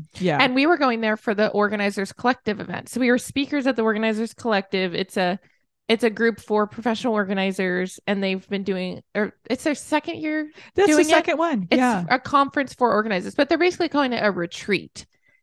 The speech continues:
Speaker 2: 'cause they hook everyone up with Airbnbs, all the food's covered, they have lavish dinners, and then you get to learn,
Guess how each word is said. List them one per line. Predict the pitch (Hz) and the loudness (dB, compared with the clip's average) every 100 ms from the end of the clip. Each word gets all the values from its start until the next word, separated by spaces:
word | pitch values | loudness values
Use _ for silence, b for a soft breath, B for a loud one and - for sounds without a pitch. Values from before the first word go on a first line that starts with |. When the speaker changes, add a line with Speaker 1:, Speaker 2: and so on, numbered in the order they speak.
| _ - | _ -2
Speaker 2:
'cause | 226 | 2
they | 233 233 | 4 4
hook | 262 226 | 2 2
everyone | 208 220 233 220 | 2 2 2 2
up | 208 | 2
with | 196 | 0
Airbnbs, | - 190 180 180 190 285 277 269 240 | 0 0 0 -2 0 0 2 0 0
all | 190 | 0
the | 180 | 0
food's | - 269 269 226 | -2 0 0 0
covered, | - 240 220 220 | 0 0 2 0
they | 196 | 0
have | 190 208 _ - | -2 -4 _ -4
lavish | 196 196 226 - | -2 0 -4 -10
dinners, | 202 247 262 247 240 233 - | -4 -2 0 0 0 -2 -6
and | 208 208 | -6 -2
then | 202 196 | -4 -4
you | 190 | -4
get | 190 | -4
to | 226 | -4
learn, | 185 180 170 165 175 | -4 -4 -4 -2 -4